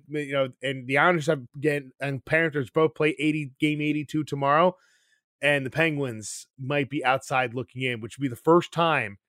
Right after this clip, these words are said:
since, uh, two thousand and six that the Penguins don't make the playoffs.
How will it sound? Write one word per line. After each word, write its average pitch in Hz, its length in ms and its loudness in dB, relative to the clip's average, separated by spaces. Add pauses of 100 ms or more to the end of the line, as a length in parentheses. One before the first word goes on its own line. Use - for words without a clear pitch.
(600)
since, - 600 -4 (160)
uh, 135 320 2 (100)
two 175 240 0
thousand 165 680 2
and 123 580 0
six - 1300 -2 (680)
that 127 100 -6
the 123 80 -8
Penguins 156 600 -2
don't 127 320 -4
make 127 360 -8
the 104 100 -16
playoffs. - 920 -6